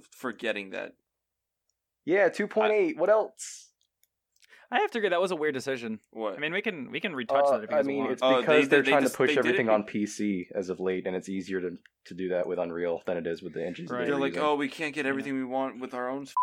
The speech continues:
Speaker 1: engine, even though they can with every other goddamn game in the universe."
Speaker 2: Why,
Speaker 1: They make.
Speaker 2: why are you so angry?
Speaker 1: Because I just want this game,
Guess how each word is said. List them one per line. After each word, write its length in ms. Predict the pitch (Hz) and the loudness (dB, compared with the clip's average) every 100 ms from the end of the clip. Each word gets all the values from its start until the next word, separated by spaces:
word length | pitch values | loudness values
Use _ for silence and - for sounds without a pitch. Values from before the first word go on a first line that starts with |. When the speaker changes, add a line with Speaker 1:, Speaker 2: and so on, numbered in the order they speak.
| - 1017 110 | 2 0 -2
Speaker 1:
engine, 340 | 107 110 113 | -10 -8 -8
even 160 | 113 113 | -8 -8
though 120 | 113 | -6
they 100 | 104 | -8
can 220 | - 120 | -8 -8
with 80 | 113 | -6
every 260 | 95 113 110 | -8 -6 -8
other 160 | 117 | -8
goddamn 460 | 113 101 95 101 101 | -8 -8 -8 -12 -12
game 220 | 107 101 | -12 -12
in 40 | |
the 80 | 101 | -12
universe." 640 | 101 101 98 104 113 - - | -14 -14 -12 -12 -12 -16 -4
Speaker 2:
Why, 280 | 117 135 180 | 2 6 4
Speaker 1:
They 80 | 95 | 4
make. 60 | 117 | 8
Speaker 2:
why 180 | 147 196 | 10 10
are 40 | |
you 140 | 214 226 | 2 -2
so 240 | - 220 | 2 2
angry? 880 | 208 226 311 311 240 165 113 95 - _ _ _ _ _ _ - | 2 0 -2 2 4 4 2 -2 -6 _ _ _ _ _ _ -18
Speaker 1:
Because 320 | 170 196 196 | -14 -10 -8
I 60 | 208 | -10
just 180 | 214 | -10
want 220 | 170 170 165 | -4 -4 -6
this 140 | 139 | -10
game, 640 | 156 147 139 120 92 78 | -6 -4 -2 -4 -6 -12